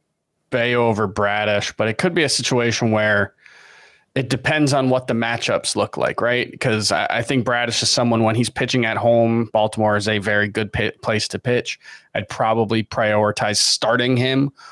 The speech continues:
over Bello, but I would rather have Bello on my roster if I didn't need to start one. Um, next week, v-, home versus Texas, at the Yankees for Bradish.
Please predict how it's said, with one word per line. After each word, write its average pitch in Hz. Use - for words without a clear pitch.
over 143
Bello, 135
but 117
I 110
would 107
rather 104
have 98
Bello 110
on 95
my 92
roster 92
if -
I 107
didn't 107
need 107
to -
start -
one. 117
Um, 92
next 175
week, 175
v-, 127
home 214
versus 196
Texas, 165
at 143
the 127
Yankees 120
for -
Bradish. 120